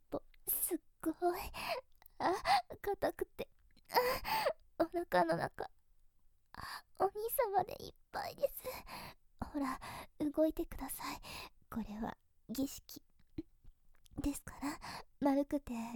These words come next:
柔らかい安産型のお尻。種付けの欲望がムラムラしてきますよね。ほら、早く、神様も早くって。ほら、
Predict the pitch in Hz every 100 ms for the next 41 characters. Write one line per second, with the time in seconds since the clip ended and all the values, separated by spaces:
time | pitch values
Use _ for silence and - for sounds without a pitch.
0 | - - 135 135 - - 285 277 170 139
1 | 135 - - - 269 302 277 262 254 -
2 | - - - _ - - - - - -
3 | 254 254 254 - 269 262 262 262 - -
4 | 277 285 - 277 - - - - - 311
5 | 320 320 269 262 - 277 262 262 277 311
6 | - 247 247 269 285 - - - - -
7 | - - 247 247 - - - - - -
8 | 285 302 302 - - - - - - -
9 | - 285 285 - - 254 - 262 285 -
10 | - - - - 285 285 285 - - -
11 | - - - - - - - - - -
12 | - - - - - - - - - 294
13 | 285 285